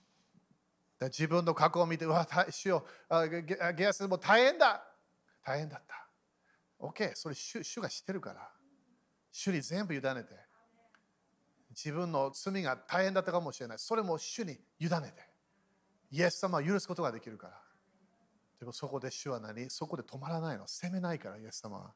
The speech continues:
祝福から祝福、繁栄から繁栄、栄光から栄光、恵みから恵みを与えるから。それをこ-、今月決めなきゃいけないわけ。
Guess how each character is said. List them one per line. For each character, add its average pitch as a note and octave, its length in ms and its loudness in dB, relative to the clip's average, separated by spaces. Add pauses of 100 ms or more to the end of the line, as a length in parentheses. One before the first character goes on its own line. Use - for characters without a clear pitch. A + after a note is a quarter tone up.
(640)
祝 - 440 -4
福 - 200 -8
か A#2+ 160 -2
ら A2 140 -6
祝 - 300 -8
福、 - 220 -16
繁 D#3+ 380 0
栄 D#3+ 140 -2
か C#3 140 -4
ら B2 120 0
繁 A2+ 220 -8
栄、 F#2+ 220 -14
栄 F3+ 140 0
光 D#3+ 280 -4
か C#3 140 -2
ら B2+ 180 -2
栄 A2+ 180 -8
光、 - 180 -20 (300)
恵 C#3+ 180 2 (120)
み C#3+ 140 -2
か C3+ 120 2
ら D3 100 4
恵 A#2 200 -6 (100)
み A2+ 120 -6
を G2 60 -2
与 F#2+ 140 -8
え F2+ 60 -8
る F#2 60 -16
か - 100 -18
ら。 - 160 -18 (720)
そ - 240 -2
れ C#3 100 2
を C#3 180 0 (380)
こ-、 C3+ 140 -4 (100)
今 C#3 180 0
月 A#2 380 -10
決 - 120 -6
め D3 100 -4
な C3+ 100 -2
き - 80 -10
ゃ A2 40 -8
い G2 40 -12
け G#2+ 80 -12
な G2+ 80 -12
い F#2 60 -14
わ F#2 60 -20
け。 - 140 -20